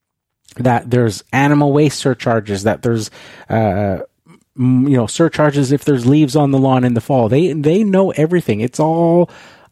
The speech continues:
ironed out for them. And yet they still, you know, occasionally some of them will still try and say, "You know, it doesn't need a cut this week." It doesn't need, they forget, you know, uh, about that part of it. And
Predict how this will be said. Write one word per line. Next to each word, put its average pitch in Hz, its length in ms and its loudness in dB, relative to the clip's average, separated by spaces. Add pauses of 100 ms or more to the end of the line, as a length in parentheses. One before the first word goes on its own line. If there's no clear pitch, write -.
ironed 147 360 0
out - 120 0
for 135 140 -2
them. 113 160 -2
And 117 160 0
yet - 200 0
they 143 100 2
still, 170 560 0
you 170 80 -2
know, 143 200 -2
occasionally 143 540 -2
some 151 240 -2
of 156 60 0
them 160 140 0
will 120 200 2
still 127 320 -2
try 123 500 -2 (520)
and 127 120 -2
say, - 140 -2
"You 165 140 -2
know, 196 80 -2
it 185 80 -4
doesn't 170 200 0
need 175 140 0
a 170 60 -2
cut - 240 -6
this - 200 -8
week." 101 240 -6
It 139 120 -20
doesn't 160 200 0
need, 165 180 -4
they 147 120 0
forget, - 680 -4 (480)
you 131 100 0
know, 131 320 -2 (280)
uh, - 160 -4
about 135 380 -2
that 135 220 -2
part 151 260 0
of 113 80 -2
it. 82 180 -12 (540)
And 127 1000 0